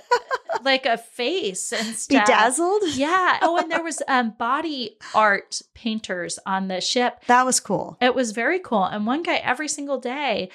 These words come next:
Speaker 2: he was fully nude in full body paint. At one point, he was an
Speaker 1: <laughs>
Speaker 2: elephant.
Speaker 1: I remember that scene.
Speaker 2: And
Speaker 1: Some
Speaker 2: I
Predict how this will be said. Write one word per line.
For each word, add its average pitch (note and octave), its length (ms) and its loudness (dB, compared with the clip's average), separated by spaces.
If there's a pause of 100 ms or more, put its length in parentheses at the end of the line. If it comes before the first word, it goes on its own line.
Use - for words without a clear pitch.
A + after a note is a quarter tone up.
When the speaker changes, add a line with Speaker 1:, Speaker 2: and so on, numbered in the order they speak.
(140)
Speaker 2:
he - 200 0
was D#4+ 180 0
fully D4 400 -2
nude C4+ 280 -2
in A3+ 120 2
full B3 240 -4
body A#3 320 2
paint. A#3+ 380 -6
At G#3+ 100 -10
one A#3 220 0
point, A#3 320 -10
he G3 120 -6
was E3+ 140 -8
an - 140 -16
Speaker 1:
<laughs> - 40 -16
Speaker 2:
elephant. B3+ 540 -6
Speaker 1:
I A#3+ 360 -2
remember C4+ 520 4
that A#3+ 340 -4
scene. C#4 220 -2
Speaker 2:
And A#3 160 -2
Speaker 1:
Some C#4 160 -2
Speaker 2:
I C4+ 300 -8